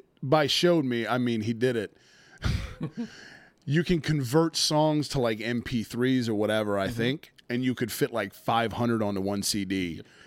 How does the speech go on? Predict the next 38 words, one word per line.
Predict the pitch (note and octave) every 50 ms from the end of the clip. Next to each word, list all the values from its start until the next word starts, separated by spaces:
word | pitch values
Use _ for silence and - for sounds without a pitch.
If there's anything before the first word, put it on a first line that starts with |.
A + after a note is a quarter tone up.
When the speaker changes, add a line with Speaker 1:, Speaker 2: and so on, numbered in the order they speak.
| - _ _
Speaker 1:
And | G#2+ A2+ A2+
I | A2+
was | A#2 A#2 G#2+ G2
like, | A2 G#2+ G#2 F#2 F2+ - _ _ _ _ _ _ _ _ -
"Holy | - - - B2+ C3 C#3 C#3+ C3+ A#2+
fucking | G#2+ - - C#3 B2 - - A2+ G#2 G#2 F#2+
game | G#2+ A2 A#2+ B2+ C3 B2+
changer." | - - G#2+ G2 F#2+ F#2 F2+ F#2 F2+ E2+ - _ -
Speaker 2:
Yeah. | - G#2 F2 E2 - - - - _ _ _ _ -
Speaker 1:
And | C3 C3+ C3+ B2
so, | - - D#3 C#3+ C#3
like, | B2+ A#2+ B2+ B2 A#2 - -
I | B2+ C3 C#3+ E3 E3
had, | D3+ D#3 D#3 C#3 C3 B2+ B2 B2 -
I | - B2+ C#3+ D3+
was | D3 C3+ A#2+ -
C | - - - C3+ B2+
D | B2 A#2+ A#2
visor | G#2 G2 A2+ G#2+ A#2 B2+ C3 C3+ D#3+ D3
guy, | C#3+ D#3 D#3 E3 E3+ F3 F#3 E3+ - - - _ _ _ _ -
and | - B2
he | C3 D#3
was | D#3+ D#3+
like, | F3 E3 E3 C3+
Speaker 2:
Yes. | D#3+ E3 - - - E3 C#3 -
Speaker 1:
"Bro, | F3+ F#3+ G3+ F3 B2
you | A#2+ C#3 D3+
don't | D#3 D#3+ D#3
need | C#3+ E3 G3+ G3 D3
that. | A#2 G2 F2+ F2+ - -
Like, | A2 A2+ A2+ A2 G#2 - - - -
I | A#2+ B2 B2
got | A2+ C3 C#3 D3+ D3 - -
you. | A2
Here's | G2+ A#2 C3+ C3 A2+
what | A#2+ B2 - -
you | G#2+
do." | F#2+ G2 C3 E3+ D3 G2 E2+ D#2+